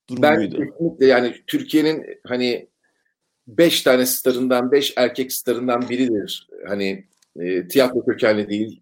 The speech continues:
Speaker 2: e, televizyon dizilerinden gelen çok sevdiğim, iyi bir arkadaşımı aradım.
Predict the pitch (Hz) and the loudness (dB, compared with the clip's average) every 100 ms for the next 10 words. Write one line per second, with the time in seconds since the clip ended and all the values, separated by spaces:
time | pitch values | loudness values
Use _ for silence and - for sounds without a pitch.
0 | 62 71 76 65 - - 107 104 98 107 | -12 -8 -8 -10 -12 -6 -4 -2 -2 -2
1 | 98 90 90 87 87 87 85 - - 92 | -2 -4 -4 -2 -2 -2 -4 -12 -10 -6
2 | 90 90 117 - _ _ _ _ - 135 | -6 -2 -4 -6 _ _ _ _ 2 4
3 | 90 92 98 - 117 110 98 90 87 87 | 4 -2 -4 -6 -6 0 2 2 0 -4
4 | 90 123 101 90 82 131 170 | -2 0 4 4 4 2 0